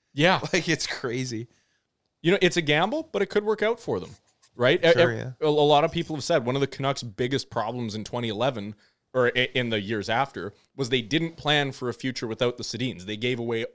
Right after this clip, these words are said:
Speaker 1: all their high picks until, like, the twenty fourteen draft.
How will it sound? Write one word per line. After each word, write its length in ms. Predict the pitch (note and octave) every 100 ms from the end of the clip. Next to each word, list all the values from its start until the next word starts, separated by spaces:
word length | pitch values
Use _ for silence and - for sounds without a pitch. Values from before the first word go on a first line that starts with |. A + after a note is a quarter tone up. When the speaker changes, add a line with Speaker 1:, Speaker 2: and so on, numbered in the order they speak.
| -
Speaker 1:
all 300 | C3+ D#3 E3+
their 180 | D3+ C3
high 220 | - C3
picks 560 | A#2 A2+ F#2+ - - - _ _ _ _ _ -
until, 500 | C3+ B2 - D3 C3+
like, 240 | B2+ A2+ -
the 80 | A2+
twenty 280 | - B2+
fourteen 460 | A#2+ B2+ - B2+ A2
draft. 480 | G#2 G2+ E2+ -